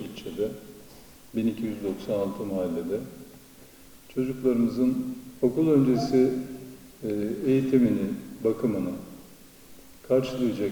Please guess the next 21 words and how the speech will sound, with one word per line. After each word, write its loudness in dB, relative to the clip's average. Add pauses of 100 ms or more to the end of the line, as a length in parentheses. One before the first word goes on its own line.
(100)
yeterli 2
tesise -4 (120)
sahip 2
mi 0
ülkemiz, 0
değil 0
mi? 2 (500)
Buna 4
bakmamız -2
lazım. -8 (1400)
Ee, -6 (560)
sizler 6
de 4
biliyorsunuz, 2 (380)
özel 6
anaokulları 0
var, 2 (300)
devletin 0
anaokulları -2
var. -4 (760)
Ama 2